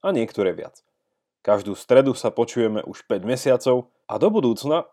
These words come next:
už mám premyslených viacero vylepšení a extra obsahu.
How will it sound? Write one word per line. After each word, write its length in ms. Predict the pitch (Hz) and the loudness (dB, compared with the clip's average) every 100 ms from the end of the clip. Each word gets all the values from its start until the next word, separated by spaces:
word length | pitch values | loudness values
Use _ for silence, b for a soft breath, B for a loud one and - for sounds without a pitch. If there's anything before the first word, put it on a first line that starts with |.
| 214 | -6
už 160 | 226 | -2
mám 160 | 208 135 | 0 2
premyslených 800 | 135 135 131 - 123 117 104 82 | 2 0 -2 -4 -4 -4 -6 -10
viacero 560 | 95 139 165 151 107 | 2 2 2 0 -2
vylepšení 720 | 92 104 104 - 101 92 87 _ _ | 0 0 0 -2 -8 -8 -10 _ _
a 160 | 139 - | -4 -4
extra 320 | 95 - 90 | -6 -6 -6
obsahu. 480 | 80 - - 76 | -6 -8 -10 -12